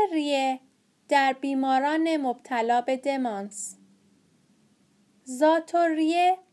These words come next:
در بیماران مبتلا به دمانس نگران کننده تر از سایر بیماران است. افراد مبتلا به بیماری آلزایمر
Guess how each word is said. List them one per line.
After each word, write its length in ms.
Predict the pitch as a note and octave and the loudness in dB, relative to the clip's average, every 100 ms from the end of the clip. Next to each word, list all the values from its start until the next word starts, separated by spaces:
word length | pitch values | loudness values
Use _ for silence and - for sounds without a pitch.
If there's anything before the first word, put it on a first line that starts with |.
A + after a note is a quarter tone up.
| _ _ _ | _ _ _
در 240 | D#4 C#4+ C#4 | 2 2 0
بیماران 720 | C#4+ C#4+ C#4 C#4 D#4 F4 F#4+ | -4 -4 0 0 0 0 0
مبتلا 600 | F4 C4+ - C4 A#3+ D4 | 0 -4 -4 -2 2 0
به 160 | D#4+ D#4 | 0 -2
دمانس 640 | D4+ C#4 C#4 C4 B3+ - _ _ _ C#4 | -2 -2 -4 -4 -6 -10 _ _ _ -6
نگران 580 | C#4 C4+ C4 B3+ B3 | -4 0 0 2 -2
کننده 580 | B3 C4+ B3+ A#3+ A#3+ B3 | -6 -6 -4 -4 -4 -6
تر 280 | B3+ D#4 C#4 | -6 -4 -2
از 160 | G3+ G#3 | -4 -8
سایر 560 | - A3 G#3+ G#3+ G#3 | -4 -2 -2 -2 -4
بیماران 560 | G3+ G#3 G3+ G3+ G3+ G3 | -8 -8 -8 -6 -8 -8
است. 400 | F#3+ G3 - - _ _ _ _ _ _ _ _ _ _ _ - | -10 -12 -14 -20 _ _ _ _ _ _ _ _ _ _ _ -4
افراد 520 | B3 B3 - C4 C4 | -4 -2 2 2 2
مبتلا 640 | B3 A#3+ A#3+ - A#3+ B3+ | -4 -4 -6 -4 0 2
به 140 | C#4+ D#4+ | 0 -4
بیماری 640 | D4+ C4+ B3 A3 A#3 C#4+ | -4 -4 -2 -2 -2 -4
آلزایمر 880 | D4+ D4 C4+ C4+ B3+ B3 A#3+ A#3+ | -2 -2 -2 -2 -2 -2 -4 -4